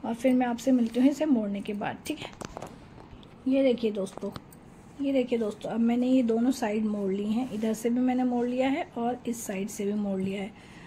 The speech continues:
अब हमको क्या करना है, Main fabric जो है हमारा, इसको बाहर रख के और इस कपड़े को इस तरह से fold करना है। जैसे यहाँ पे ये bed सिलाई आई है, यहाँ पे ये bed सिलाई आ रखी है, इसको अच्छे से पूरी finishing के साथ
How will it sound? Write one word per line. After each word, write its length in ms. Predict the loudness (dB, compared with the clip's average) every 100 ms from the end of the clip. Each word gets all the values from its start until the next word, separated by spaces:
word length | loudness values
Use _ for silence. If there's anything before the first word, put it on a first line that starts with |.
| -6 2
अब 120 | 4
हमको 280 | 4 2 2
क्या 120 | 4
करना 260 | 6 6 4
है, 140 | 0 -10 -20 -2 4
Main 480 | 6 8 8 6 6
fabric 420 | 4 6 4 2
जो 120 | 2
है 60 | 2
हमारा, 320 | 0 -4 -8 -8
इसको 280 | -6 2 4
बाहर 380 | 4 2 2 2
रख 140 | 0 -2
के 140 | 0 0 2
और 240 | 0 0 -2
इस 140 | -4
कपड़े 360 | -4 -2 2 4
को 160 | 2 2 0
इस 160 | 0
तरह 200 | 0 0
से 160 | 2 0
fold 300 | 0 0 0
करना 280 | -2 -6 -6
है। 180 | -8 -4 -2
जैसे 320 | 0 0 0
यहाँ 240 | 2 0 2
पे 60 | 2
ये 100 | 4
bed 220 | 2 -2
सिलाई 340 | 0 2 4
आई 180 | 4 2
है, 200 | 2 0 -2 -18 -20 -20 -20 -12 -2
यहाँ 180 | 0 2
पे 120 | 2
ये 80 | 4
bed 200 | 2 0
सिलाई 340 | 0 2 4 2
आ 140 | 0 -4
रखी 260 | -4 -4
है, 80 | -4 -6 -18 -20 -8
इसको 420 | -6 -4 0 0 0 -10 -20 -20 -6
अच्छे 400 | -4 -4 0 2
से 140 | 4 4
पूरी 280 | 6 4 4
finishing 460 | 2 2 2 2
के 80 | 2
साथ 200 | 2 0